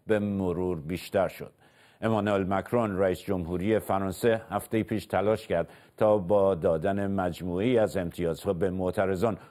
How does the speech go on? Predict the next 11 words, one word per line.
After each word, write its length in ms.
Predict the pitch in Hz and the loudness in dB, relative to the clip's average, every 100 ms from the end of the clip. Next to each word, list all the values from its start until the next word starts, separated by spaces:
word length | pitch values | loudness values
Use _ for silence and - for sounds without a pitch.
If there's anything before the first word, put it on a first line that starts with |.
| - | -6
آما-، 420 | 113 107 98 101 - | 0 0 0 -2 2
آرامش 640 | 101 92 90 95 113 - | 4 4 2 0 -2 -2
را 240 | 104 101 | 0 2
به 240 | 92 92 92 | 2 2 0
کشور 500 | - 80 - 87 87 | 0 -6 -2 0 0
بازگرداند، 960 | 67 85 98 85 80 76 73 76 76 | 0 2 2 0 -4 -8 -8 -10 -8
اما 280 | 92 98 101 - - | -4 0 0 -2 -8
آنطور 380 | 92 101 107 104 | -6 -2 0 0
که 200 | - 101 | 0 -2
فیروزهٔ 680 | - 92 82 80 87 98 98 | -2 -6 -4 -6 -2 0 2
اکبریان 540 | 85 - 90 98 113 | 0 -2 0 0 0